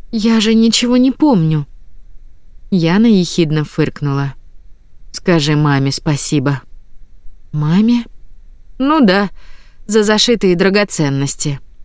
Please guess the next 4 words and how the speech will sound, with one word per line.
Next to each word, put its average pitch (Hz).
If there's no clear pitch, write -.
Зина 180
ничего 175
не 175
понимала. 180